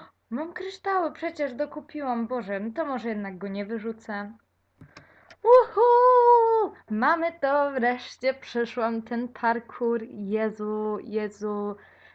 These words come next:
Wykończył nią zarówno psychicznie, fizycznie. W sumie jego przejście bez wycięć zajęło mi około pół godziny.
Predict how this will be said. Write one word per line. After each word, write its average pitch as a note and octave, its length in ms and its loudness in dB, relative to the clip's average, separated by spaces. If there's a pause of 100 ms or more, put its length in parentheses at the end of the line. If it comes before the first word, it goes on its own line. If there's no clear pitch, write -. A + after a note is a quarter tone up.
(560)
Wykończył D4 600 -6
nią A#3+ 340 -2
zarówno G3+ 480 -6
psychicznie, A3+ 960 -8
fizycznie. A3+ 760 -6
W - 60 -16
sumie B3 340 -4
jego G#3+ 280 -4
przejście G#3+ 880 -6
bez G#3 220 -8
wycięć G#3 560 -10
zajęło G#3 320 -4
mi G3+ 180 -10
około F#3+ 640 -6
pół B3 260 -2
godziny. A3+ 680 -4